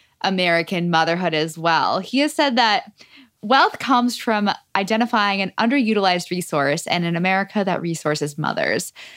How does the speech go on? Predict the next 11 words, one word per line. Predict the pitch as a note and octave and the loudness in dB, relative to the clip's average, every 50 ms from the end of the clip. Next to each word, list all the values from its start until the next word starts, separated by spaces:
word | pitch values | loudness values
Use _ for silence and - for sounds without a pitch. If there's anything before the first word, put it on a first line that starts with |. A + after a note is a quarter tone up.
| - - - - | -20 -6 0 2
Essentially | A#3 C#4 D4+ C#4+ C#4 D#4 | 4 4 4 4 2 2
what | C#4 C4 B3+ B3+ | 4 4 4 4
he's | A#3+ A3 G#3+ | 4 2 2
saying | - A3+ G#3 G#3 G#3 F#3+ F#3+ | 2 2 2 2 2 2 2
is | F#3 F#3 F3+ F3 - - F3 E3 | 2 2 2 0 -6 -12 -12 -4
they | E3+ G#3+ A3 A#3 A#3+ B3 B3 A#3+ | 0 2 4 4 4 2 2 2
noticed | A3 G3+ G3 F#3+ G3 G3 F#3 D#3+ D3 D3+ E3+ - - - - - - - | 2 2 2 2 2 2 0 0 0 -2 -4 -6 -10 -16 -16 -10 -4 0
that | F3+ E3 D3+ - - _ _ _ _ _ - | 0 0 0 -2 -4 _ _ _ _ _ -8
there | F3 F#3 F3+ F3+ F3 | -2 0 0 0 0
was | F3 F3 F3 - | 0 -2 -2 -2
this | F#3 E3 | -4 -6